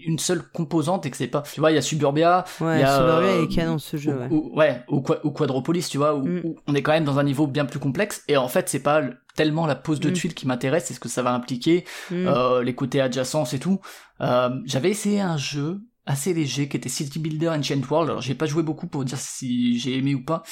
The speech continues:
Speaker 1: mais, euh, en tout cas, la mécanique, euh, de prise entre des joueurs ou joueuses était intéressante, et du coup là c'est plus le, la manière de prendre les tuiles et ce que ça impliquait qui m'intéressait plus que la pose de tuiles en elle-même qui était assez quelconque. En plus le jeu était assez moche et peu lisible,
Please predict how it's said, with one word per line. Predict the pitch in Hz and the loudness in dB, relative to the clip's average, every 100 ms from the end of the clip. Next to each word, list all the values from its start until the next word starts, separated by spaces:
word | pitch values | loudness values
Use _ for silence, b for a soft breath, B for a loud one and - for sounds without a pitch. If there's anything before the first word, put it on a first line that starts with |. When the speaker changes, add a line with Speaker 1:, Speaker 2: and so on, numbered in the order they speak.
| - | -2
Speaker 1:
mais, | 135 135 | 0 2
euh, | 131 120 117 | 2 2 0
en | 143 | -2
tout | - | 0
cas, | 233 | 0
la | 170 | 2
mécanique, | 139 170 190 202 208 - - _ _ _ - | 2 0 2 2 0 -6 -14 _ _ _ -4
euh, | 143 | -2
de | 135 | -2
prise | 139 - 208 147 - - | -2 0 0 -2 -8 -4
entre | 185 - 185 | -4 -2 -4
des | 156 165 156 151 139 139 | 0 0 2 2 0 0
joueurs | 135 156 147 | -2 -2 -2
ou | |
joueuses | 131 147 202 - | -2 -2 -4 -4
était | - - | -6 -4
intéressante, | 147 180 156 139 208 - B B | -4 -2 -2 0 -4 -6 B B
et | - | -6
du | 139 | -6
coup | 135 220 | -2 0
là | 180 | 0
c'est | - - | -2 -6
plus | 180 - | -6 -6
le, | 127 123 110 113 - - | -4 -2 -4 -6 -10 -8
la | 131 131 | -2 0
manière | 165 185 | 2 2
de | 170 | 0
prendre | 139 160 | -2 -2
les | 147 | -2
tuiles | 139 196 | -2 -2
et | 143 | 0
ce | - | -2
que | |
ça | 139 156 | -2 -2
impliquait | 143 151 185 180 | -2 -2 -2 0
qui | 139 | 0
m'intéressait | 127 131 131 135 175 | 0 0 0 0 -4
plus | 139 - | -6 -4
que | 135 | -2
la | 123 | -2
pose | 151 | -2
de | 139 | -4
tuiles | 135 - | -4 -2
en | 135 | -2
elle-même | 123 143 139 | 0 -2 -4
qui | |
était | - - | -4 -4
assez | 120 - | -4 -4
quelconque. | 123 123 170 - B B B 156 | -4 -4 -8 -10 B B B -12
En | |
plus | 160 139 | -10 -6
le | 117 | -6
jeu | 135 | -4
était | 139 | -4
assez | - - | -6 -4
moche | 127 143 - B B B | -4 -4 -8 B B B
et | - | -10
peu | 123 151 | -4 -4
lisible, | 165 151 143 | -2 -2 -4